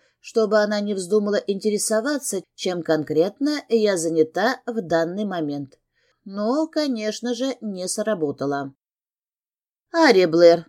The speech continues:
а ты где вообще? Слышу, что не дома. На работу уже едешь, что ли? В такую рань? Так ты гарнитуру подключи, а то», затараторила Дженна, однако резко замолкла,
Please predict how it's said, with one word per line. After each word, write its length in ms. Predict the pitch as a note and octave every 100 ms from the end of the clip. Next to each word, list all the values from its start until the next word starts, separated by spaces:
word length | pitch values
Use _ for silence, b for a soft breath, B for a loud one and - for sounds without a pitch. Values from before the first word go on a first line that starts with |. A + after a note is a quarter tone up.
| _
а 120 | D#4
ты 160 | D#4+ F#4
где 220 | D4+ F#4+
вообще? 560 | E4 C#4+ - E3+ D3 - _ _ _
Слышу, 520 | - B3+ C4 D4+ G4+
что 200 | - D4
не 140 | C#4
дома. 460 | A3 E3 D#3+ E3 E3+ _ _ _ _ -
На 160 | A3
работу 500 | A3+ A3 C#4 G4+ G4
уже 160 | D4 B3+
едешь, 360 | G#3 F3+ E3
что 220 | - - D3+
ли? 260 | D3+ D#3+ _ _ _
В 80 |
такую 440 | - A#3 A#3 C4+ C4+
рань? 260 | D#4+ G4 - _ _ _ _ _
Так 180 | - C#4
ты 140 | - C#4
гарнитуру 640 | B3+ C#4 D4+ D4+ D#4 B3+
подключи, 680 | A3+ - A3+ G#3+ G#3 G3 F#3+ _ -
а 180 | A#3+
то», 300 | A#3+ E4 F4 E4+ _ _ _
затараторила 840 | D#3 E3+ D#3+ D#3 D#3 D3 C#3+ C#3+
Дженна, 520 | C3 D3 G3+ C4+ D#4+ - _ _ _
однако 500 | E4+ B3+ C#4+ C#4 C#4+
резко 400 | C4+ C4 - C4
замолкла, 720 | A#3+ C4+ C4+ E4+ D#4 F3+ D#3